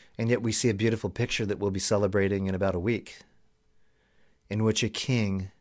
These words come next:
the King of Kings, the Lord of Lords, said in his death, "I will allow myself to be degraded, to be mocked, humiliated.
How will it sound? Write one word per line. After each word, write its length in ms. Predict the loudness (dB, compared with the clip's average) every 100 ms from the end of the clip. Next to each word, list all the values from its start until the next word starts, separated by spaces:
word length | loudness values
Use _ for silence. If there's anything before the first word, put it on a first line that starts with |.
| _ _ -20 _ _ _
the 80 | -8
King 280 | 0 2 2
of 120 | 0
Kings, 340 | -2 0 0
the 100 | -2
Lord 360 | 2 4 6 6
of 140 | 2
Lords, 720 | 0 -4 -6 -12 -10 -8 -8 -12 _ _ _ _ _ _ _ _ _ _ _ _ _ _ _ _ _ _ -6
said 340 | 0 2 2
in 100 | 0
his 280 | 0 -2 -2
death, 420 | -4 -6 -10 -18 -12 -2
"I 160 | 2
will 220 | 4 4
allow 320 | 4 2 2 0
myself 560 | -2 -2 -4 -6 -10
to 100 | -10
be 160 | -8 -6
degraded, 720 | -6 -6 -6 -6 -10 -12 -16 -20 _ _ _ _ _ _ _ _ _ _ -10
to 100 | -2
be 120 | 0
mocked, 600 | 2 2 -2 -6 -16 -18 -20 _
humiliated. 840 | -6 -2 0 0 -2 -6 -12 -14